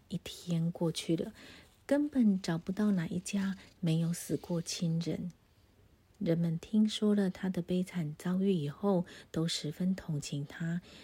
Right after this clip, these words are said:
愿意给他芥菜籽。可是他坚持一定要符合佛陀所说的条件。到了黄昏，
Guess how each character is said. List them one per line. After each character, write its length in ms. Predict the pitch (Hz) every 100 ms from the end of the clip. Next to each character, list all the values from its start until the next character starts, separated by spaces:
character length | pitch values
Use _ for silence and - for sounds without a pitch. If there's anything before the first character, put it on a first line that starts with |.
| - -
愿 240 | 208 196
意 240 | 190 180 -
给 160 | 143
他 320 | 151 - 165 170
芥 240 | - 202
菜 260 | 180 185 170
籽。 300 | - - 214 - - - - -
可 120 | -
是 160 | 170 170
他 220 | - 170
坚 260 | - 175 180
持 220 | - 202
一 160 | - 180
定 260 | 240 233
要 160 | 233 214
符 240 | - 160
合 380 | 170 156 151 165 - -
佛 240 | - 151 165
陀 340 | - 135 160
所 320 | - - 139
说 260 | 139 - 170
的 160 | 165 156
条 320 | - 131 131
件。 300 | - 190 165 - _ _ _ _ - - - _ - _ - _ _ _ _ _
到 140 | - 156
了 100 | 139
黄 300 | - 127 131
昏， 520 | - 160 147 147